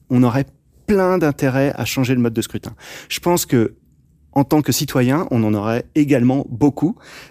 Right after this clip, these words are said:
d'intérêt à changer le mode de scrutin. Ceci dit, bah déjà, faut être conscient qu'il y a, il y a des possibilités qui existent, premièrement. Et si mon cas est un peu partagé, bah, c'était, c'est pas une évidence. Et puis ensuite, il faut pas se tromper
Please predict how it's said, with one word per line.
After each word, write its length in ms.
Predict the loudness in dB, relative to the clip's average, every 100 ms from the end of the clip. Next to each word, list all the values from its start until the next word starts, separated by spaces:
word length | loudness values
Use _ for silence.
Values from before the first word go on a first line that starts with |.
| -8
d'intérêt 560 | -6 -4 -4 -2 -4 -8 _ -12
à 120 | -8
changer 240 | -6 -4 -2
le 80 |
mode 120 | -2 -2
de 40 |
scrutin. 420 | -4 -4 -2 -4 -6 -16 -6
Ceci 320 | -2 0 -2
dit, 280 | -2 -4 -4 _ _ _ _ _ _ -6
bah 140 | -2
déjà, 260 | 2 2 2
faut 160 | 0 -2
être 120 | 0
conscient 400 | -4 -2 -2 -4
qu'il 160 | -4
y 20 | -6
a, 500 | -4 -6 -8 -12 -16 -20 _ -20 -16
il 100 | -6
y 60 | -2
a 40 |
des 80 | 0
possibilités 540 | 0 0 0 2 0
qui 100 | 0
existent, 360 | -2 -2 -4 -10
premièrement. 600 | -6 0 0 2 -2 -4 _ -20
Et 760 | -16 -10 -6 -4 -4 -2 -2 -2
si 360 | -2 -4 -2 2
mon 220 | 2 2
cas 300 | -2 0 0
est 80 | 0
un 120 | -2
peu 180 | -2 -4
partagé, 420 | -4 -6 -2 -2
bah, 120 | -4
c'était, 200 | -8 -12 -14
c'est 140 | -8 -2
pas 140 | 0
une 80 | 0
évidence. 420 | 0 -2 -2 -6 -14 -20 -20 -20 -20 _
Et 140 | -2 -2
puis 160 | 2
ensuite, 480 | 2 2 0 -2 -2
il 80 | -6
faut 120 | -4
pas 140 | -4 -4
se 80 |
tromper 460 | -4 -4 0 -2 -2